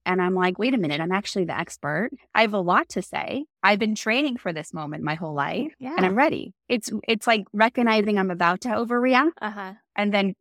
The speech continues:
Speaker 1: reeling myself back in and being like, "Wait, actually, I've totally got this."
Speaker 2: Okay. You're in a middle right now. So
Speaker 1: Yeah.
Speaker 2: let's go to what we would think of as the beginning of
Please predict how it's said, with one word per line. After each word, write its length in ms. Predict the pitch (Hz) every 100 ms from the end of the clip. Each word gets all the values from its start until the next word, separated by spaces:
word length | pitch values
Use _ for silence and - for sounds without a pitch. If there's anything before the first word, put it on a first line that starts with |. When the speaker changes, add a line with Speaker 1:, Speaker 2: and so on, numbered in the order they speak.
| _ 214
Speaker 1:
reeling 380 | 208 226 226
myself 380 | 214 208 214 202
back 240 | 202 202 208
in 100 | 196
and 100 | 190
being 120 | 196
like, 160 | 202 220
"Wait, 140 | 202
actually, 600 | 202 - 202 156 165 254 _
I've 80 | 185
totally 300 | - 202 190
got 200 | 170 170 -
this." 200 | - - _ -
Speaker 2:
Okay. 320 | - 370 339 359 -
You're 220 | 220 226
in 140 | 226 339
a 80 |
middle 240 | 311 202 185
right 200 | 180 170
now. 400 | 170 151 170 254 -
So 220 | - 233
Speaker 1:
Yeah. 60 | 233
Speaker 2:
let's 220 | 285 -
go 460 | 294 269 269 262 - -
to 140 | 254
what 160 | 233 208
we 240 | 208 202
would 200 | 202 202
think 180 | 190 185
of 160 | 185 180
as 80 | 185
the 100 | 190
beginning 600 | 180 180 147 - 175 185 -
of 480 | 196 185 180 185